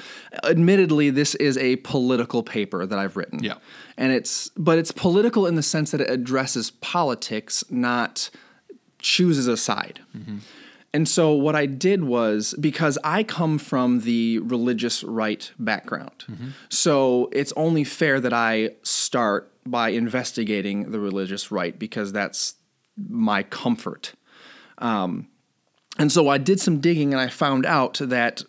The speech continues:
Speaker 1: you know, around the, the, the mid to late nineties, nineteen nineties, we find this group called the religious right, the Christian right,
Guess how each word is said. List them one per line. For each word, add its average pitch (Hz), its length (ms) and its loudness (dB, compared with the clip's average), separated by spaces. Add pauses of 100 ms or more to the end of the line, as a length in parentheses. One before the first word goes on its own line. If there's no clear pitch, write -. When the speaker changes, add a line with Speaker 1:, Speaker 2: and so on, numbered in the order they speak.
(120)
Speaker 1:
you 147 260 -4
know, 131 180 2
around 160 600 2
the, 135 440 2
the, 127 400 2
the 123 220 2
mid 156 500 2
to 143 140 -2
late 127 320 0
nineties, 117 800 0
nineteen 127 360 -2
nineties, 104 540 -4 (480)
we 139 180 2
find 147 540 0
this 127 340 0
group 131 600 -2 (640)
called 131 400 0
the 113 100 -2
religious 107 500 -2
right, 92 160 -2
the 113 80 -6
Christian - 720 -2
right, 98 420 -4